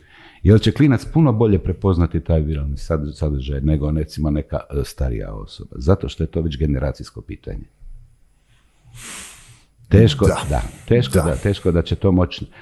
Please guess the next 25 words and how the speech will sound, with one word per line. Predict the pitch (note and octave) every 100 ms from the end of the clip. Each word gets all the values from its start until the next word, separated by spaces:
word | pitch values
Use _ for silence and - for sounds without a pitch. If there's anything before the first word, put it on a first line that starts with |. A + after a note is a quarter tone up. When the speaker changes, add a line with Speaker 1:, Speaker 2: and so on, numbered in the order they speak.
| -
Speaker 1:
bez | F2 E2+
obzira | B2+ C#3 B2 G2+
na | F#2+ F#2+
obrazovanost, | - F#2+ F#2 E2 F2 F2+ E2+ D#2
bez | E2+ D#2
obzira, | G2 F2 F#2+
bez | E2+ E2
obzira | E2+ E2 F2 D#2 F2 E2
na, | D#2+ C#2
na | D#2
kvalitetu | D#2 E2 E2 - F#2+ -
čovjeka. | - D2+ C2+ B1 - A#1 _ -
Speaker 2:
Mm. | D2 C#2+ B1+
Speaker 1:
Ali | D#2+ E2+
mislim | F2+ F#2
da | F#2
te-, | E2+ F2
bi | D2
tu | D2 F#2
mladi | D2+ G2 C3
ljudi, | G2+ G2+ E2+
pogotovo | F2 F#2 F2+ D#2+
klinci, | F#2 E2+ - A#1+ - _ _ _ -
bili | C2+ C#2+ C#2
perfektni. | C3+ B2+ A2+ - -